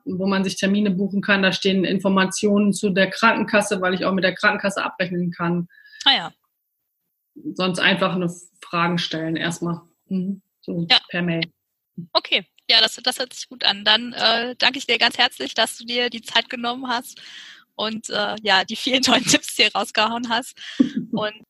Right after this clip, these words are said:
Speaker 2: ich würd sagen, äh, geht's, geht's entspannt an und, ähm, einfach mal kurz mit dem Thema beschäftigen und so ein paar Sachen gibt's dann bestimmt, die man, ähm, im Alltag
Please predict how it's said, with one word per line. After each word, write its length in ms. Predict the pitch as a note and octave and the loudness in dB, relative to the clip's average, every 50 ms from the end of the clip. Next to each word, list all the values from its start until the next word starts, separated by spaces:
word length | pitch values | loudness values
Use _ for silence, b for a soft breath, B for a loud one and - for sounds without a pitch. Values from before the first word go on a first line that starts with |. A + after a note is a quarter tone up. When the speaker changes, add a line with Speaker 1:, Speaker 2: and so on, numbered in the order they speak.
| _ | _
Speaker 2:
ich 240 | - A3+ - - - | -10 -8 -8 -4 -6
würd 180 | G#3+ G#3 - - | -6 -6 -2 0
sagen, 320 | A3 A3 G#3+ G#3 G#3+ G#3+ | 2 2 2 2 -2 -8
äh, 180 | - G3+ G3 G3+ G3+ | -6 -6 -8 -6 -4
geht's, 320 | - A3 A3+ - - - - | -6 -6 -6 -6 -16 -20 -20
geht's 320 | G#3+ - B3+ C4+ C#4+ - - | -10 -2 0 0 0 0 -2
entspannt 500 | - A#3 A#3+ - - - B3 A#3+ B3 - | 0 0 0 -2 0 0 0 0 0 0
an 280 | - - A3 A3+ G#3+ | 0 0 0 -2 -4
und, 280 | - - G#3 G3+ G#3 G#3 - - - | -8 -8 -6 -8 -8 -8 -10 -8 -4
ähm, 520 | - G3 F#3+ G3 G3 F#3+ F#3+ F#3+ G3 G3 _ _ _ _ _ _ | -4 -2 -2 -4 -6 -8 -10 -12 -14 -16 _ _ _ _ _ _
einfach 280 | - A3 - A3+ - - | -4 0 0 -2 -2 2
mal 140 | A3+ G#3 G#3 | 0 0 0
kurz 300 | - - C#4 C#4 C#4 - - | 2 2 2 2 2 4 0
mit 120 | B3 A3+ | 0 2
dem 120 | A#3+ A#3 A#3 | 0 -4 -2
Thema 240 | - B3 A#3 A3 | -2 2 2 2
beschäftigen 560 | G#3+ G#3+ - - G#3 - - - G#3+ G#3+ G#3 G3+ | 4 4 2 2 2 -2 0 -2 -2 -2 -2 -8
und 120 | G3+ F#3+ | -6 -6
so 60 | G3+ | -6
ein 80 | G3+ - | -8 -4
paar 200 | - - G3 G#3 | 0 0 2 4
Sachen 200 | G#3 G3+ - G#3 | 2 0 0 -2
gibt's 200 | F#3+ G3 - - | -10 -10 -8 -4
dann 140 | - - F#3 | -4 -4 -2
bestimmt, 420 | F#3+ F#3+ - - G3+ F#3+ G3 G3 B B B B B B B B B B B _ _ _ | -2 -4 -2 -2 -4 -4 -6 -10 B B B B B B B B B B B _ _ _
die 60 | G3 | -8
man, 300 | F#3+ F#3 F#3 F#3 F3+ - - | -4 -4 -4 -4 -6 -8 -6
ähm, 360 | F3+ F3+ F3+ F3 F3+ F3+ - _ _ | -6 -6 -6 -8 -12 -12 -16 _ _
im 160 | - G#3+ F#3 | -4 -4 2
Alltag 400 | - - - - - G3+ F#3 F#3+ | 4 2 2 4 4 4 2 2